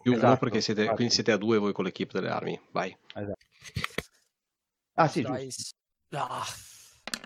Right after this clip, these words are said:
Speaker 2: Tre.
Speaker 1: Ok, perfetto. Ehm,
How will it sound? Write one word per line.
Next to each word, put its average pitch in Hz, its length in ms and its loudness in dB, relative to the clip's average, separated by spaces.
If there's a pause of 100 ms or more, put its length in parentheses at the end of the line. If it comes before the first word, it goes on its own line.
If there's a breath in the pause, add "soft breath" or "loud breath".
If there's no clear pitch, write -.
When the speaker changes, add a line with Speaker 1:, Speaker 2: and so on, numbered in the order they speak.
(140)
Speaker 2:
Tre. 107 380 -6 (920 loud breath)
Speaker 1:
Ok, 87 640 -6
perfetto. 95 600 -2 (500 loud breath)
Ehm, 110 1300 2